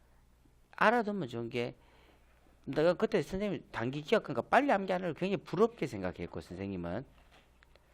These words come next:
그래서 나는 '아, 히-, 어렵다.' 이렇게 생각했어.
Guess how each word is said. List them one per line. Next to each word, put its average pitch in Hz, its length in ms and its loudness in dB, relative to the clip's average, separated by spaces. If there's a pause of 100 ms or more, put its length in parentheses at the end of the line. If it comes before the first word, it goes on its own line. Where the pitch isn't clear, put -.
(560)
그래서 170 280 0
나는 170 400 2 (220)
'아, 107 340 -4
히-, - 160 -18 (180)
어렵다.' 208 520 0
이렇게 196 240 0
생각했어. 110 640 -8